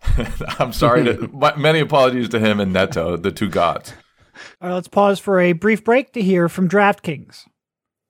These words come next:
Speaker 3: Grab your peanuts and popcorn, baseball is back. That's right, the boys will be getting back out on diamond this week.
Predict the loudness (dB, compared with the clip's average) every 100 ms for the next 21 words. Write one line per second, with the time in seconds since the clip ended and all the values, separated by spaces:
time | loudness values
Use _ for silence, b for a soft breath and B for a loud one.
0 | _ 2 4 2 0 -2 -2 -2 0 0
1 | 0 0 -2 0 -2 0 0 -2 -2 -2
2 | -2 0 0 -2 -6 _ _ _ _ -2
3 | 0 2 0 0 -2 2 2 2 0 -2
4 | 0 2 2 0 -4 -2 2 4 2 2
5 | 0 0 -2 -4 -4 -4 -8